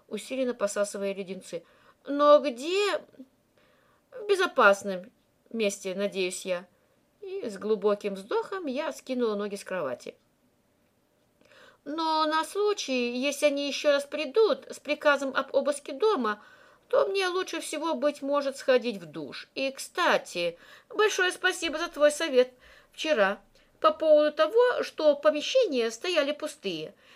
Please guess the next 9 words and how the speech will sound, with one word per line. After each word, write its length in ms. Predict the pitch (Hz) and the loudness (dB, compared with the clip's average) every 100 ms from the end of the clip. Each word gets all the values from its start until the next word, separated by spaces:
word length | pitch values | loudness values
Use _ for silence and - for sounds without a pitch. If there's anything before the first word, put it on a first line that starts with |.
| _ - | _ -6
Я 320 | 233 294 277 | 4 4 4
приземлилась 640 | 285 269 285 285 285 269 | 0 -2 -2 2 4 4
в 80 | - | 2
спальню 480 | - 415 427 277 247 | 0 2 4 2 -2
тети 260 | 277 269 | -2 -2
Гленды 400 | 269 277 392 294 | -2 0 0 0
и 240 | 254 254 - | -4 -2 2
экс-дяди 440 | 247 202 247 247 | 2 4 2 2
Чарльза». 680 | 254 - 160 143 147 135 | -2 2 2 2 -10 -14